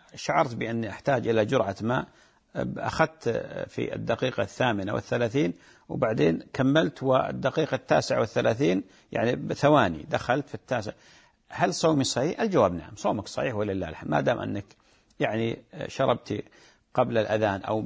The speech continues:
مع بداية الأذان، خاصة وأن أغلب الروزنامات أو التقاويم،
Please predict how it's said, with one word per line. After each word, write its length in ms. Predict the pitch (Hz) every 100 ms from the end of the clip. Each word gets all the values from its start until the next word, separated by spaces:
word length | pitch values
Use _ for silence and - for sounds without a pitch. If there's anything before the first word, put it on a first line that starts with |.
| -
مع 200 | 156 123
بداية 420 | 107 117 113 110 101
الأذان، 420 | 110 - 104 101
خاصة 500 | - 127 120 113 107 110
وأن 300 | 110 107 107
أغلب 520 | - 160 123 110 98 - _ _ _
الروزنامات 760 | - 120 113 113 110 110 107 -
أو 120 | 117
التقاويم، 680 | 101 - - 110 110 107